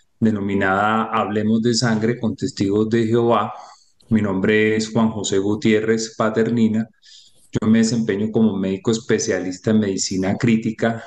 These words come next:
y cuidado intensivo en la ciudad de Pereira. Y estoy representando a la regional Eje Cafetero, integrada por los departamentos de Caldas,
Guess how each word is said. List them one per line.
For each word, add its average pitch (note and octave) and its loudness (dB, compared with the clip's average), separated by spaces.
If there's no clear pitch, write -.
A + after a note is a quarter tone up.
y A2 -2
cuidado F#2 0
intensivo A2+ 0
en G#2 -4
la G2 -2
ciudad F#2 -2
de F#2 -2
Pereira. G#2+ 0
Y C3 2
estoy C3+ 2
representando B2 0
a - 0
la A#2 0
regional F#2+ -2
Eje G#2 -2
Cafetero, A2+ 0
integrada F#2+ -4
por A2+ 2
los A2+ 0
departamentos A2+ -2
de A2+ 0
Caldas, A2+ -4